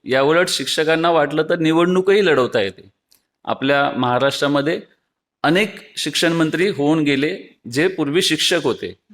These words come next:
मधुकरराव चौधरी असतील, वसंत पुरके असतील, रामकृष्ण मोरे असतील, आणि शिक्षक मतदारसंघात सुद्धा शिक्षकांना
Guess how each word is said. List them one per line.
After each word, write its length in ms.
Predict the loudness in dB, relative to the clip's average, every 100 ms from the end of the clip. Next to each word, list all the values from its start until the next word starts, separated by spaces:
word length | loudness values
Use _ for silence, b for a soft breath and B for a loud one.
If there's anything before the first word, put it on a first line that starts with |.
| -20 -20 -20 -6
मधुकरराव 540 | -2 0 0 2 2
चौधरी 360 | 2 0 2 0
असतील, 480 | 0 -2 -8 -8 -14 _ _ -4
वसंत 360 | -2 0 0 0
पुरके 320 | -2 0 0
असतील, 460 | 0 -2 -4 -4 -8 -6
रामकृष्ण 580 | -2 0 0 -4 -2 0
मोरे 300 | 2 2 2
असतील, 460 | 0 -4 -8 -10 -12 _ _ _ -6
आणि 260 | -2 0
शिक्षक 400 | -2 -4 -2 -2 0
मतदारसंघात 800 | -2 0 0 0 0 0 2 2
सुद्धा 480 | 0 -4 -2 0 0 -4 -18 _ -10
शिक्षकांना 800 | -4 -2 0 0 0 0 -2